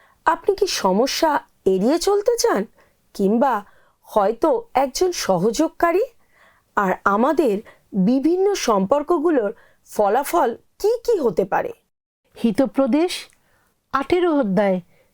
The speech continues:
Speaker 2: দুই পদে বলছে, "এ যেমন বলা হয়েছে,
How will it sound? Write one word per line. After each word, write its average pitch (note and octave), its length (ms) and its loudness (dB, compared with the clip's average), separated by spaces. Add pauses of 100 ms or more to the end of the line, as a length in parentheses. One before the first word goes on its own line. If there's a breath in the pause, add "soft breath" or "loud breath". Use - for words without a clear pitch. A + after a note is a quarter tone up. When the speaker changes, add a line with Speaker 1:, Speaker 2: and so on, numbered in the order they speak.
(160)
Speaker 2:
দুই C#4 200 0
পদে G3+ 360 0
বলছে, F#3+ 640 -2 (600)
"এ C#4 120 2
যেমন C4 520 0
বলা G3+ 280 2
হয়েছে, F#3 580 0